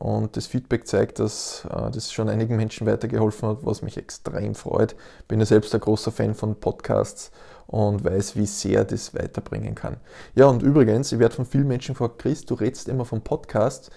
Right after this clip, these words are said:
mach einmal eine eigene Rockcast-Folge, wo du Podcast-Empfehlungen aussprichst.“ Ja, und das wird auch noch kommen, steht schon auf meiner Liste. Aber jetzt schlage ich vor, wir gehen direkt in den Inhalt rein. Und zwar, wie gesagt, zwei Denkansätze möchte ich mit dir teilen.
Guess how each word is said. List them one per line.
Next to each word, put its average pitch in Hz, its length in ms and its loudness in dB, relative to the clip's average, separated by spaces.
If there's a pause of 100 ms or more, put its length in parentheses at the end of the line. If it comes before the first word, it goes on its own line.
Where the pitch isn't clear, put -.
(480)
mach - 240 0
einmal 131 240 2
eine - 100 0
eigene 120 300 0
Rockcast-Folge, 110 880 0
wo 113 140 -2
du 113 260 0 (300)
Podcast-Empfehlungen 110 1080 -2
aussprichst.“ - 640 -4 (300)
Ja, 110 140 8
und 107 160 0
das 101 140 0
wird 110 120 4
auch 104 140 2
noch 107 180 -2
kommen, 107 340 0
steht 101 300 -4
schon 104 300 -4
auf - 180 -6
meiner 107 260 0
Liste. 101 380 -2 (560)
Aber 110 120 8
jetzt 143 100 10
schlage 165 240 6
ich 165 60 -2
vor, 143 160 6
wir 135 80 6
gehen 123 260 0
direkt 131 420 2
in 110 80 0
den 110 140 0
Inhalt 107 400 -2
rein. 58 180 -8
Und 110 140 -4
zwar, 120 220 6
wie 131 60 2
gesagt, - 300 0
zwei 117 280 0
Denkansätze 117 880 0
möchte 107 320 -4
ich - 100 -14
mit 107 160 -4
dir - 100 -2
teilen. - 340 -8